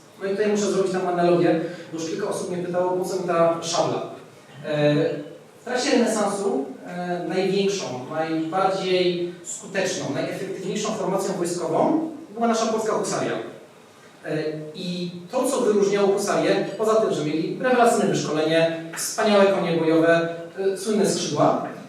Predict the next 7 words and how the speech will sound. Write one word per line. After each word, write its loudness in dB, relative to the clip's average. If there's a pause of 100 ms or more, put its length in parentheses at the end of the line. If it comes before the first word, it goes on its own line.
(460)
to 2
jeszcze 4 (1000)
mieli 0
to. -2 (1400)
E, -12 (1900)
polscy 0
kowale 2